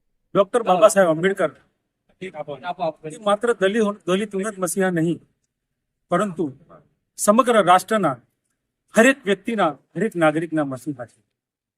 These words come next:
મહિલાઓના મુક્તિદાતા, પ્રખર વિદ્વાન, અર્થશાસ્ત્રી, ભારત ભાગ્ય વિધાતા અને ભારતના ભારત રત્નની ઉપાધિ પ્રાપ્ત કરનાર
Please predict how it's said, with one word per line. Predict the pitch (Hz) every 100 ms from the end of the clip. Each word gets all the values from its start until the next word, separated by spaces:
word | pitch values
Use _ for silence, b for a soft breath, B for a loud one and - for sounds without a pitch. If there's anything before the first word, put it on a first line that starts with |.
| 160
મહિલાઓના | 175 190 226 233 220 214
મુક્તિદાતા, | 170 156 - 180 139 123 110 _ _ _ _ _ _ _
પ્રખર | 208 - 226
વિદ્વાન, | 175 175 165 202 143 - _ _ - 170 175
અર્થશાસ્ત્રી, | 220 247 226 190 160 170 143 175 165 - _ 160 165
ભારત | - 185 233
ભાગ્ય | 170 185 151 170
વિધાતા | 151 170 185 135 - _ _
અને | 151 156
ભારતના | 143 135 165 202 160 123 170 147 160 - 151 156 156 -
ભારત | 196 247
રત્નની | 190 175 151 131 - _ 160
ઉપાધિ | 156 160 165 160
પ્રાપ્ત | 143 - 135
કરનાર | 131 135 131